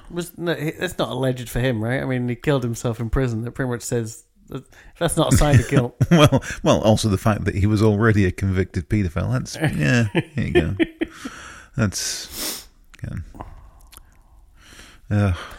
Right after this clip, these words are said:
Speaker 1: Pitchfork reviewed this
Speaker 2: Oh.
Speaker 1: as, uh,
Speaker 2: Oh, so you, oh.
Speaker 1: I know, I was just wanting to know if someone had a, you know, oh, you know what we should do?
Speaker 2: What?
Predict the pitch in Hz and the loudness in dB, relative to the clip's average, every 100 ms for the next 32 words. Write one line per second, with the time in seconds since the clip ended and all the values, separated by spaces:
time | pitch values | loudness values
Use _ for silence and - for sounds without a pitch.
0 | - - - - - 285 - 180 151 135 | -20 -20 -10 4 4 4 0 4 4 4
1 | 139 127 139 135 123 135 127 - 147 143 | 0 2 4 4 2 0 2 2 2 4
2 | 139 135 123 135 131 127 123 120 107 98 | 4 2 0 0 2 2 0 -2 0 0
3 | 104 98 127 151 175 180 170 92 156 156 | 0 -2 0 0 2 2 0 0 2 4
4 | 147 151 151 143 - 131 123 123 127 123 | 4 2 0 -6 -2 -2 0 0 0 0
5 | - 131 120 127 123 117 113 - _ _ | -4 -4 -2 -2 0 0 -2 -6 _ _
6 | _ _ _ _ _ 139 131 120 117 - | _ _ _ _ _ -2 2 4 2 -4
7 | - _ _ _ _ - 247 302 285 262 | -20 _ _ _ _ -4 2 6 6 8
8 | 269 240 202 - 220 - 185 127 127 202 | 10 10 8 2 0 2 4 6 4 2
9 | 101 104 90 | 4 4 4